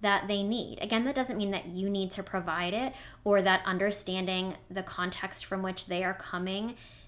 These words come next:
means that you're not entitled to your own feelings of hurt and distress, but sometimes really being able to s-, take a step back and see the whole picture can really help us take things less personally and can soften the hurt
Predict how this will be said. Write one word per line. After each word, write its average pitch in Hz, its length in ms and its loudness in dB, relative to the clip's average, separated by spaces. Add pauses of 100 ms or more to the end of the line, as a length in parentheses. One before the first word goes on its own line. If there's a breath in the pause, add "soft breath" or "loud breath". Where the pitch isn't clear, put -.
means 190 400 2
that 190 160 -2
you're 185 160 2
not 190 180 4
entitled 185 460 0
to - 200 -4
your 185 240 2
own 254 200 0
feelings 240 480 -4
of 214 160 -4
hurt 214 440 -2
and 202 200 -2
distress, 190 720 -4 (280 loud breath)
but 226 160 -2
sometimes 226 720 0
really 196 260 2
being 185 220 2
able 180 160 -4
to 190 80 -8
s-, - 240 -6
take 226 300 -6
a 240 40 -4
step - 400 -2
back 175 460 -2
and 180 220 -4 (340)
see - 260 0
the 220 120 4
whole 175 260 -2
picture 247 640 -4 (380 loud breath)
can 226 280 2
really 202 280 2
help 180 440 0
us 180 200 -4
take 180 240 -6
things 185 320 -6
less 175 420 -4
personally 247 720 -2
and 190 100 -6
can 185 140 -6
soften 160 680 -4 (340 loud breath)
the 175 80 -2
hurt - 400 -4